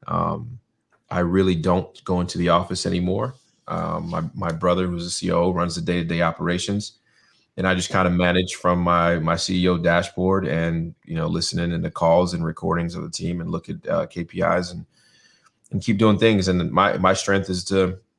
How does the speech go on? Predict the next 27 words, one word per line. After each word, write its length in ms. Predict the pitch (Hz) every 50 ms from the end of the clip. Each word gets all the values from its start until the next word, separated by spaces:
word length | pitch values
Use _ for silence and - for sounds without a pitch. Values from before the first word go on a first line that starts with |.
| _ _ -
you 80 | 98
know, 140 | 92 92 -
invest 380 | 78 90 85 90 92 90 - -
in 60 | 90
the 140 | 85 82 85
other 160 | 87 87 87
things. 320 | 85 82 78 80 78 78
So 120 | - 85 85
at 140 | 87 82
the 100 | 90 92
end 100 | 98 98
of 40 | 92
the 80 | 95 90
day, 200 | 82 95 92 85
I'm 120 | 82 80
truly 300 | - - 123 113 101 92
just 180 | 82 85 - -
an 80 | 82
entrepreneur. 480 | 82 82 78 - - 80 82 87 82 78
Real 160 | 80 87 90
estate 260 | 87 85 - 82 80
just 140 | 80 85 -
happened 240 | - 82 78 - 82
to 80 | 82 80
be 140 | 82 82
that, 300 | 80 80 76 71 - _ -
that, 260 | - 82 80 -